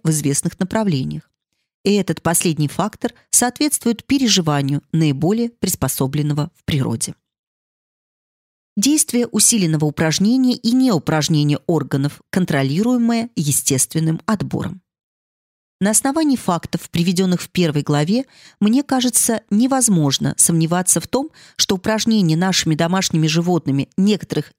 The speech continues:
их органов увеличило размеры этих последних, а не упражнение, наоборот, их уменьшило,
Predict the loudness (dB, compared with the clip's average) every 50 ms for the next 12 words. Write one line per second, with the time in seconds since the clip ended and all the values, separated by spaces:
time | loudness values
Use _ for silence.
0 | 0 0 0 0 0 -4 -4 -2 0 0 0 0 -2 -2 -2 -4 -8 _ _ _
1 | _ _ _ -2 0 0 2 2 2 2 2 0 0 0 2 2 2 0 0 0
2 | 0 0 2 0 0 0 0 0 0 -2 -2 -2 -2 -2 0 0 0 -2 -2 -2
3 | -4 -6 -6 -8 _ -20 _ _ _ -2 0 2 2 2 2 2 0 0 0 0
4 | 0 0 2 2 2 0 0 0 0 0 0 0 -2 -2 -2 0 0 2 2 2
5 | 2 0 0 -2 -2 -2 -4 -6